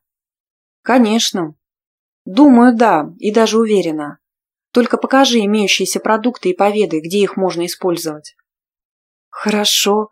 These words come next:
улыбнулась девочка, направляясь к печи. "Но только после того, как накормлю". После позднего ужина, который, в принципе, понравился мне, можно есть, если голодный, хотя вкус еды отличался от привычной для меня пищи.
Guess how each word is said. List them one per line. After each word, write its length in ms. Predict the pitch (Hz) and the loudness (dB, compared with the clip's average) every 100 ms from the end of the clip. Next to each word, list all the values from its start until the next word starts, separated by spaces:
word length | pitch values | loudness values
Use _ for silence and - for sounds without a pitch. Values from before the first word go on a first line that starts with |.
| _ _ - | _ _ -8
улыбнулась 540 | 185 214 240 247 165 | -2 2 4 4 2
девочка, 380 | 170 226 202 - | 0 0 0 -6
направляясь 540 | 165 170 170 190 175 | -6 -4 -2 -2 -2
к 80 | - | -6
печи. 480 | - 190 - 175 151 - _ _ _ _ _ - | -12 -6 -6 -6 -8 -14 _ _ _ _ _ -2
"Но 220 | 220 240 | 2 2
только 340 | 233 269 247 | 4 2 2
после 280 | 254 233 240 | 2 0 0
того, 280 | 240 254 240 | 0 0 0
как 200 | 208 202 | 0 -2
накормлю". 680 | 220 240 240 240 214 190 175 _ _ _ _ _ _ _ | -2 0 2 2 0 -2 -6 _ _ _ _ _ _ _
После 260 | - 160 180 | -8 -4 -4
позднего 440 | 175 233 208 165 | 0 0 2 -2
ужина, 440 | 165 202 202 185 160 | -4 -4 -6 -6 -6
который, 340 | 180 202 214 | -4 -2 -2
в 100 | 175 | -2
принципе, 420 | - 220 220 180 | -4 -4 -4 -6
понравился 640 | 175 202 214 190 160 - 175 | -4 -4 -2 -4 -6 -8 -8
мне, 360 | 175 160 151 - _ _ _ | -8 -8 -10 -16 _ _ _
можно 340 | 277 277 175 | 4 4 4
есть, 400 | 170 160 147 - | -2 -2 -6 -6
если 240 | 202 214 233 | -2 0 0
голодный, 540 | 214 240 226 165 160 | 2 2 2 0 -2
хотя 320 | 156 247 311 | -6 -2 -2
вкус 300 | 226 - 247 | -2 -2 -4
еды 280 | - 208 254 | -4 -2 0
отличался 600 | 226 - 175 - 262 - | 0 -2 -6 -4 -4 -4
от 100 | 160 | -6
привычной 480 | - 190 220 214 180 | -4 -4 -4 -6 -6
для 140 | 170 170 | -6 -4
меня 240 | 175 180 | -4 -8
пищи. 600 | - 170 156 - 156 160 | -8 -8 -6 -8 -8 -16